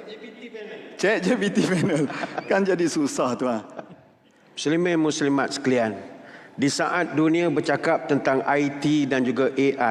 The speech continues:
Speaker 2: I, kita khususnya para pekerja Muslim harus ada versi kita sendiri. I T bukan sekadar information technology tetapi juga iman dan takwa.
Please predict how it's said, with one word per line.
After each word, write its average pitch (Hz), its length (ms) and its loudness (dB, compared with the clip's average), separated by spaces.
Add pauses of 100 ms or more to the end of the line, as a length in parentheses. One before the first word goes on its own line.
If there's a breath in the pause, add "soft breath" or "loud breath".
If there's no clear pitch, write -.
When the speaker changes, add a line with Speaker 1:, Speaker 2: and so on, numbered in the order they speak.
Speaker 2:
I, - 0 - (640 loud breath)
kita 156 400 0
khususnya 151 640 0
para 135 240 2
pekerja 131 400 0
Muslim 120 640 0
harus 147 320 0
ada 139 240 0
versi 147 480 0
kita 127 240 -2
sendiri. 104 480 0 (720 loud breath)
I 180 240 2
T 220 320 2
bukan 180 240 2
sekadar 165 480 0
information 165 640 0
technology 151 800 0
tetapi 151 320 0
juga 151 320 2
iman 160 480 2
dan 147 160 0
takwa. 104 640 -2